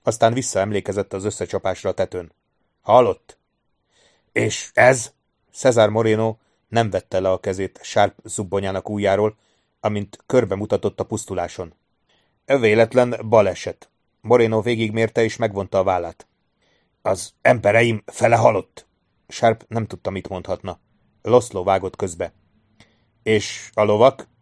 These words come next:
Moreno őt is végigmérte, és megint vállat vont. „Nem abban a házban voltak, amelyik összeomlott. Jól vannak.” „Akkor használjuk őket.” A német előre sietett, de Moreno nem engedte el Sharpot.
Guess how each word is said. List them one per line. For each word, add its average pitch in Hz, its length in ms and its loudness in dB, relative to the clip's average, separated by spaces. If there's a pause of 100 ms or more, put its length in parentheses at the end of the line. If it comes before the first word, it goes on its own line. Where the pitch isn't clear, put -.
(260)
Moreno 113 460 2
őt 123 160 -2
is - 140 -10
végigmérte, 104 680 -4 (440)
és 107 220 -4
megint 110 360 -2
vállat 90 320 -2
vont. 87 320 -14 (360)
„Nem 117 460 0
abban 104 340 -2
a 101 40 -2
házban 98 360 -2
voltak, 104 440 -2 (300)
amelyik 110 300 -4
összeomlott. 90 680 -6
Jól 127 260 2
vannak.” 92 400 -6 (1160)
„Akkor 139 440 4
használjuk 104 580 2
őket.” - 380 -10 (340)
A 117 100 -2
német 135 260 0
előre 117 260 4
sietett, 117 460 -2
de 104 80 0
Moreno 117 440 0
nem 113 200 -2
engedte 90 400 -8
el 90 100 -4
Sharpot. 87 520 -10